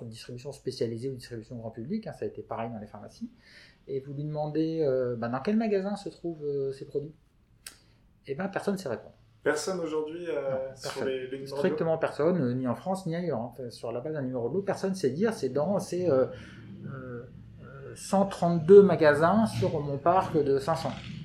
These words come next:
Speaker 1: Personne ne sait. Et donc, à partir du moment où on ne sait pas, euh, exactement où se trouvent les produits, bah, faire un rappel exact, précis à cent pour cent, bah, c'est pas possible.
Speaker 2: D'accord.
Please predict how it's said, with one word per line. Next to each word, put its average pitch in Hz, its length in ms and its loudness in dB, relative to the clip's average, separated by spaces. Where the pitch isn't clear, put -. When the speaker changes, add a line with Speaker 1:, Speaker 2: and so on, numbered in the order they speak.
Speaker 1:
Personne - 320 -10
ne - 60 -10
sait. 123 60 -10
Et 135 80 -8
donc, 175 180 2
à 185 60 6
partir 196 280 0
du 202 100 2
moment 202 360 0
où 160 60 0
on 143 40 -2
ne 131 40 -2
sait 165 180 -6
pas, 180 500 2
euh, 127 260 -4
exactement 185 760 2
où 143 60 -4
se 143 100 -12
trouvent 143 280 -6
les 123 80 -2
produits, 170 340 -4
bah, 131 160 -8
faire 185 260 -2
un 180 100 4
rappel 170 560 2
exact, 143 500 0
précis - 400 -2
à 127 60 0
cent - 160 -6
pour - 180 -14
cent, 240 240 -8
bah, 180 100 -8
c'est - 120 -10
pas 139 80 -8
possible. 156 280 -12
Speaker 2:
D'accord. 127 260 -6